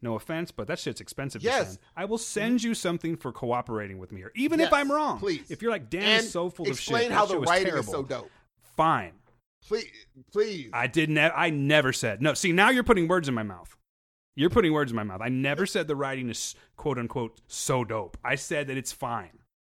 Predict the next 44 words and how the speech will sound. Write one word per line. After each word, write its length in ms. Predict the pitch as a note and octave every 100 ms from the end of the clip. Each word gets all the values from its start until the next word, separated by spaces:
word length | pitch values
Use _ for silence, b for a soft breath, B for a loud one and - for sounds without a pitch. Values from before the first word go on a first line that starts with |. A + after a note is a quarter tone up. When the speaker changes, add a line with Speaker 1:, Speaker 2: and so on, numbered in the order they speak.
| _ _ _
Speaker 2:
Okay, 260 | G3+ G#3+ F#3+
explain. 600 | F3+ - - A#3+ D4 A3+ b b b b -
There 240 | C3 A#3+
we 80 | C#4
go. 240 | G#3+ - - _ _ _ _ _ -
Speaker 1:
I 120 | -
said 180 | B3 A#3
it 80 |
was 160 | G3 D#3+
well 200 | F3 F#3
written. 180 | F#3 F3+
Speaker 2:
Perfect. 300 | B3 - _
Speaker 1:
To 80 | D#3+
be 100 | D#3+
quite, 380 | - G3 F3+ - _ _
it's 180 | D3+ D3
well 180 | F#3 G#3+
Speaker 2:
Perfect. 140 | B3+ -
Speaker 1:
written. 120 | - _ - C#3 C3+ A2+ G3 -
Speaker 2:
I, 300 | F3+ G3 F#3+ -
I 280 | D#3 F#3+ G3+
look 300 | F#3+ G3+ -
forward 240 | - A3
Speaker 1:
I'm 60 | A#3+
Speaker 2:
to 20 | D4+
that 40 |
Speaker 1:
talking 160 | C4+ C#4+
about, 200 | C4 C4+
Speaker 2:
person. 100 | A#3
Speaker 1:
like, 160 | B3+ -
the 80 |
way 160 | A#3+ C4
it 100 | F#3+
flows, 760 | - A3 A#3 C4 A3 B2 F#2
you 80 | A2
know? 140 | B2+ C#3+
Speaker 2:
Yeah, 200 | F3+ B4 A#4
totally. 440 | G#4+ D5 D#5+ G4+ D3+
Speaker 1:
Okay. 280 | F3 C#3+ A2+ -
Speaker 2:
A 140 | F#3+
well, 540 | E3+ D#3+ G3+ C#4 B3+ E3 D3+ C#3 -
please 300 | E3 A#3 C#4+
explain 400 | F#4 - G3+ G#3
how 500 | F3 F3 D#3+ E3 -